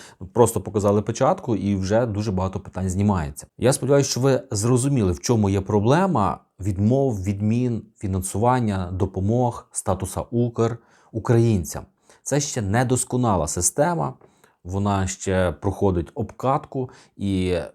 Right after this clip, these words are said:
ще якийсь час це буде тривати. Але все дуже залежить і від вас. Якщо ви не хочете втрачати статус «Укр»,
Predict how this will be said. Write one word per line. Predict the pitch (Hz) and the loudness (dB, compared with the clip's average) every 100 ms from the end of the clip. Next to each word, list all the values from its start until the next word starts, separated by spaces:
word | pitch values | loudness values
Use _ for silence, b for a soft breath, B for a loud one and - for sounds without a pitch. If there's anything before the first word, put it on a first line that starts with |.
| - | -14
ще | - - 117 | -10 2 4
якийсь | 110 - 110 - | 4 0 -4 -2
час | - 113 117 - | 0 0 0 -2
це | - 104 | 0 0
буде | 101 101 | 0 -2
тривати. | 98 104 90 78 - - | -2 -2 0 -2 -6 -6
Але | 95 95 | -2 0
все | - 156 | 2 0
дуже | 120 123 139 | 0 -2 0
залежить | 104 98 113 110 - | 0 0 0 -2 -4
і | 120 | -2
від | 110 98 | -2 0
вас. | 101 120 - - - | 2 2 0 -8 -14
Якщо | - 82 - 104 | -14 -12 -6 -2
ви | 98 78 | -2 0
не | 92 | -2
хочете | 95 123 139 151 147 | 2 2 2 0 -6
втрачати | 147 139 143 131 127 | -4 -4 -2 -4 -6
статус | 123 117 104 107 | -8 -10 -8 -8
«Укр», | 98 95 | -8 -10